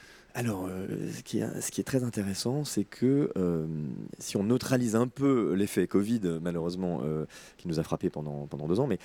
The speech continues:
euh, le, euh, la variété des œuvres dans le musée se retrouve dans le, euh, dans les publics. Donc on a vraiment des gens du monde entier. Euh, et on a, euh, ce qui va intéresser les, les, les auditeurs en, en France, euh, notamment,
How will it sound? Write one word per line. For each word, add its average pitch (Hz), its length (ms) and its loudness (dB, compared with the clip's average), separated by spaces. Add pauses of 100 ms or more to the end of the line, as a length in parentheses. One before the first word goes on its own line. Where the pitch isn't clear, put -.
(260)
euh, 87 240 6
le, 101 560 6
euh, 73 260 2
la 87 140 4
variété 131 580 4 (160)
des 98 320 2
œuvres 104 460 2
dans 95 140 2
le 95 60 -2
musée 104 320 2
se - 180 -2
retrouve 117 760 2
dans 127 540 2
le, 104 540 4
euh, 90 340 4
dans 113 160 6
les 117 100 2
publics. 90 400 -10 (300)
Donc 95 140 -8
on 104 80 2
a 98 40 4
vraiment 101 220 0
des 104 100 0
gens 117 220 -2 (240)
du 123 120 2
monde 110 180 2
entier. 90 260 -4 (520)
Euh, 87 500 2
et 98 140 6
on 95 160 2
a, 127 300 2
euh, 82 500 0
ce - 80 -6
qui - 100 -10
va 92 60 0
intéresser 90 360 0
les, 82 240 2
les, 71 340 -2
les 65 280 -4
auditeurs 87 300 -2
en, 82 240 -4
en 85 80 -6
France, - 260 -6
euh, 62 360 0
notamment, 104 340 -2